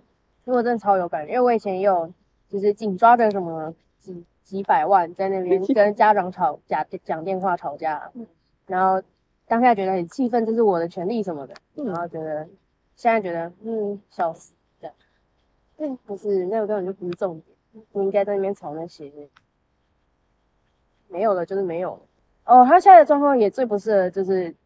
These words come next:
Speaker 1: 找另外一半，真的。但他感觉
Speaker 2: 他感觉没有想找。哦，我那时候提他是因为他那一篇emo是在抱怨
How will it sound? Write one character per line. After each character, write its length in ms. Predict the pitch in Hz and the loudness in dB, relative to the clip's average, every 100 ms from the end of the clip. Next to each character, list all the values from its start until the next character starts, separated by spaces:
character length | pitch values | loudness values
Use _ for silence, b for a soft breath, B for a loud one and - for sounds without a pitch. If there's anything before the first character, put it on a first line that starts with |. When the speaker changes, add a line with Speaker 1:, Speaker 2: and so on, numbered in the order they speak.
| _ _ _ _ _ _ | _ _ _ _ _ _
Speaker 1:
找 180 | - 165 | 0 0
另 120 | 185 | 0
外 180 | 185 165 | -2 -4
一 20 | |
半， 220 | 156 156 | -4 -6
真 180 | 151 160 | -6 -16
的。 60 | 160 190 _ _ | -16 -20 _ _
但 140 | - 220 | -4 -2
他 100 | 226 | 0
感 180 | 196 | -2
觉 300 | 165 156 156 - | -2 -10 -10 -14
Speaker 2:
他 120 | 180 226 | -10 -6
感 160 | 165 | -4
觉 60 | 156 | -4
没 100 | 151 | -6
有 100 | 156 | -8
想 220 | 147 139 | -10 -14
找。 100 | 135 - _ _ - _ _ _ _ _ _ | -14 -16 _ _ -20 _ _ _ _ _ _
哦， 160 | 208 | 4
我 80 | 196 | 4
那 100 | 262 | 4
时 60 | 302 | 4
候 80 | |
提 180 | 294 226 | 2 0
他 220 | 208 220 | 0 0
是 80 | 214 | 0
因 100 | 208 | 0
为 160 | 214 202 - | 2 2 -2
他 120 | - 339 | -2 2
那 160 | 339 | 4
一 40 | 311 | 4
篇 200 | 294 269 | 4 2
emo 260 | 285 202 | 4 2
是 80 | 220 | 4
在 160 | 226 220 | 6 6
抱 240 | 226 208 | 6 8
怨 340 | 208 196 170 | 8 6 4